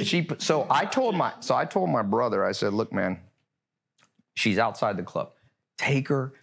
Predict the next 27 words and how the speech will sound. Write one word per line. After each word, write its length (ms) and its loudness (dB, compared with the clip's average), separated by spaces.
'cause 120 0
he 80 4
worked 320 0
for 120 -6
me. 120 -6
I'm 160 -4
like, 220 -8
"You 140 0
gotta 260 0
take 280 -2
her 80 0
back 360 0
to 40 -4
my 160 2
house 280 2
and 100 -2
just, 120 -4
you 160 0
know, 100 2
let 200 2
her 200 -2
be 80 0
in 80 2
bed." 140 0
She 120 -2
was, 100 0
like, 140 -4